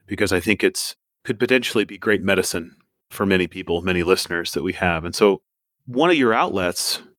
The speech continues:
or your path I think you took is you talked about this work and, and passion alignment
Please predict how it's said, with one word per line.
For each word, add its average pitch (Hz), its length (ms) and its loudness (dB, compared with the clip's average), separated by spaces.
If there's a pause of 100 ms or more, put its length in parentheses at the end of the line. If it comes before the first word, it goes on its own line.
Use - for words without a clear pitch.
(380)
or 104 120 -4
your 95 160 0
path 127 420 0
I 98 80 2
think - 240 -8
you 90 80 -14
took - 360 -4
is 87 280 -2
you 90 40 -6
talked 107 200 0
about 95 100 -2
this 87 180 -8
work 95 280 4
and, 90 240 -4
and 87 280 -8
passion 95 460 0
alignment 85 480 0